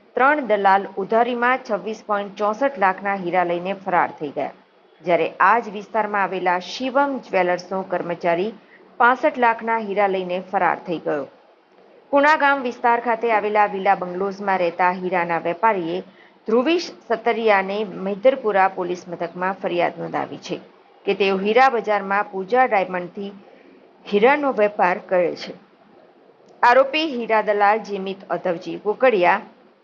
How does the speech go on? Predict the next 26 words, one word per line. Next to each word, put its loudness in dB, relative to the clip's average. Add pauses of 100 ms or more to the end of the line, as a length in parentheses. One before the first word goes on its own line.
(600)
તેમની -2
પાસે 0
આવ્યો 2
હતો 2 (360)
અને 0
તેમને 0
હીરાની 0
મોટી -6
કંપનીઓનો -4
રેફરન્સ 0
આપી 0 (380)
આ 4
કંપનીઓ -4 (100)
સારી 2
પેઢીનું -4
હોવાનું -4
જણાવ્યું -2
હતું, -10 (500)
જેથી 0
તેઓ 4
તેમની -2
સાથે 0
ધંધો -4
કરવાની -4
તૈયારી -2
બતાવી. -4